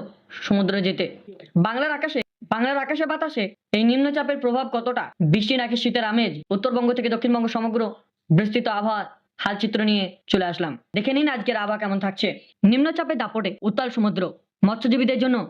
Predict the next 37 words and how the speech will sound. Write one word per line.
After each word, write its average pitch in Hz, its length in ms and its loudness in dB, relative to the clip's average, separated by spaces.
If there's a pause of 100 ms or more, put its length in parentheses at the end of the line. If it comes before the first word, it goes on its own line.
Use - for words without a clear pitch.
(140)
নিষেধাজ্ঞা 220 380 0
জারি 202 220 -2
করা 190 160 -2
হলো। 160 140 0 (380)
আলিপুর 240 280 0
আবহাওয়া 269 260 -4
দপ্তরের 285 280 -2
সূত্রে 254 260 0
জানা 220 160 -2
গিয়েছে, 254 280 -2
বঙ্গোপসাগরে 233 540 0
সৃষ্টি 208 260 0
হওয়া 240 140 0
একটি 233 180 -4
নিম্নচাপের 233 520 2 (340)
প্রভাবে 214 340 2 (340)
সমুদ্র 220 260 4 (120)
উত্তাল 233 200 0
হয়ে 233 260 2
উঠছে। 196 220 0 (440)
এই 196 140 2
পরিস্থিতিতে 247 460 0 (300)
মৎস্যজীবীদের 208 560 2 (340)
গভীর 226 260 2
সমুদ্রে 226 320 2
যাওয়া 208 220 -2 (240)
ওপর 196 280 -2
কঠোর 214 220 0
নিষেধাজ্ঞা 208 360 0
জারি 185 160 -2
করা 185 140 -2
হয়েছে। 185 220 -2 (460)
আবহাওয়া 240 240 -4
দপ্তরের, 240 320 -2 (320)
আবহাওয়া 254 220 -2
দপ্তর 254 260 -2
বিশেষভাবে 254 380 0